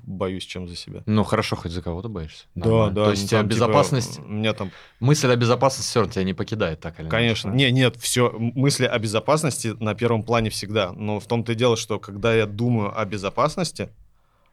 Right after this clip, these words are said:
Speaker 1: а, то мне не приходится бояться. Вот как-то так происходит.
Speaker 2: Ну, слушай, вот, э, ну, давайте, э, интересная тема по поводу страха и, да, там каких-то вот либо проектов, либо ты делаешь что-то первый раз. Я просто обратил
Speaker 1: Мгм.
Speaker 2: внимание, когда,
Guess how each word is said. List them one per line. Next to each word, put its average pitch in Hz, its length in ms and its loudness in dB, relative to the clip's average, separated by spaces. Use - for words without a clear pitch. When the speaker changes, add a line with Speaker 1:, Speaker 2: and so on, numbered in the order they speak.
Speaker 1:
а, 98 160 -2
то 123 160 2
мне 131 120 4
не 127 80 2
приходится 117 420 -2
бояться. 101 460 -2
Вот 90 160 -12
как-то - 280 -10
так 101 180 -6
происходит. - 460 -14
Speaker 2:
Ну, 143 320 6
слушай, 127 400 4
вот, 127 260 4
э, 131 240 6
ну, 117 260 0
давайте, 117 380 2
э, 98 320 -4
интересная 120 460 4
тема 110 300 2
по 98 120 -2
поводу 107 300 2
страха 120 480 2
и, 92 140 0
да, 110 160 4
там 101 160 0
каких-то 98 400 -6
вот 90 120 -4
либо 113 220 2
проектов, 147 580 2
либо 110 280 2
ты 107 140 -2
делаешь 120 340 2
что-то 113 280 0
первый 110 320 4
раз. 160 200 4
Я 107 80 4
просто 113 320 2
обратил 117 320 2
Speaker 1:
Мгм. 101 60 0
Speaker 2:
внимание, 104 340 2
когда, 95 460 -2